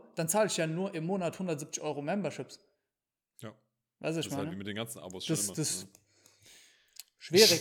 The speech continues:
Speaker 2: <laughs> Ich stell mir grad
Speaker 1: Schwierig.
Speaker 2: vor, wie die bei, <laughs> bei diesen, bei Mianis oder sowas, die immer dieses, "Boah, hoffentlich checkt das nicht, hoffentlich checkt das nicht, hoffentlich." Und ich, "Mach die Kiste kleiner, mach die Kiste kleiner, mach einfach kleiner. Schatz. Geht schon,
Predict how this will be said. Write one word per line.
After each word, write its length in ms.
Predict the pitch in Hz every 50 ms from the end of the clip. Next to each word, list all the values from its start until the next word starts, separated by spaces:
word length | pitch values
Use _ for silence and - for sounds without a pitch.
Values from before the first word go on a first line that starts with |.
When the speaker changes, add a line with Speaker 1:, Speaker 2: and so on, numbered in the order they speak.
| 135
Speaker 2:
<laughs> 80 | - -
Ich 180 | 156 131 127 -
stell 140 | - 127 127
mir 80 | 127
grad 100 | - - 123 -
Speaker 1:
Schwierig. 420 | 170 190 185 180 185 190 185 -
Speaker 2:
vor, 320 | - - - - - 160
wie 60 | 160 143
die 120 | 131 131
bei, 360 | 123 120 117 117 113 113 113 - - 143
<laughs> 160 | 113 - -
bei 60 | -
diesen, 260 | 127 127 127 - 135 123 - 110 110 110
bei 140 | 104 110 110
Mianis 540 | 107 110 113 117 120 127 127 123 120 120 123
oder 140 | 120 113 104
sowas, 240 | 113 117 117 117 123
die 100 | 131 123
immer 240 | 120 117 120 117
dieses, 160 | 110 110 98 -
"Boah, 160 | - 95 - -
hoffentlich 420 | 95 90 - - 95 92 - -
checkt 240 | - - - - -
das 160 | - - -
nicht, 140 | - - - _
hoffentlich 260 | 123 _ _ - -
checkt 240 | - - _ - -
das 140 | - -
nicht, 160 | _ _ _ -
hoffentlich." 840 | - _ _ _ _ _ _ _ - - - - - - - - -
Und 240 | - - - - 226
ich, 60 | 165
"Mach 100 | - 117
die 120 | - - 117
Kiste 260 | - 127 - - 110
kleiner, 240 | - 107 98 98 95
mach 100 | 110 123
die 100 | 127 123
Kiste 280 | - - 131 - - 104
kleiner, 280 | - 120 117 110 95
mach 140 | 87 117 -
einfach 200 | - - 120 -
kleiner. 260 | - - - 110 -
Schatz. 160 | - - - - - 370 277 - - - 508 - -
Geht 140 | - - -
schon, 100 | -